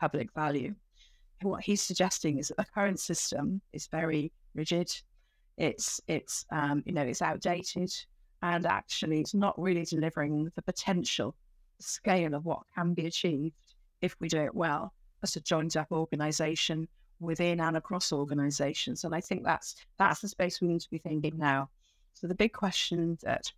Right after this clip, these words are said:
procurement professionals and, you know, leaders of,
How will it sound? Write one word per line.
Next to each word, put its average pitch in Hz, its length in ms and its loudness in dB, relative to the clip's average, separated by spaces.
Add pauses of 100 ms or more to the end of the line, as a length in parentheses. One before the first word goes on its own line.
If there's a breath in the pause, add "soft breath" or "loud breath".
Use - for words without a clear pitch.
procurement 180 420 2
professionals - 640 -2 (420)
and, 214 360 4 (260)
you 180 100 -2
know, 156 120 2
leaders 190 480 2
of, 165 100 0